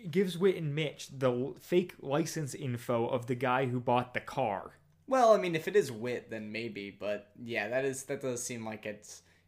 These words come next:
Speaker 2: it should have at least been taken by the police.
Speaker 1: Right.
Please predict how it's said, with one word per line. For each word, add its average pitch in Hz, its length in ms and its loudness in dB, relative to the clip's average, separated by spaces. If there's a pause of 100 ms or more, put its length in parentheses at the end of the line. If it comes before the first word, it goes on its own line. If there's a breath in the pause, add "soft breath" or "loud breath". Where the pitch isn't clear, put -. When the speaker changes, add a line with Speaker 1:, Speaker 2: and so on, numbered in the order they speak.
(360)
Speaker 2:
it 156 120 0
should 226 180 6
have 147 100 4
at 131 100 0
least 156 220 -2
been 127 100 -6
taken 127 300 -2
by 104 100 -8
the 104 80 -10
police. 107 540 -8
Speaker 1:
Right. 214 240 6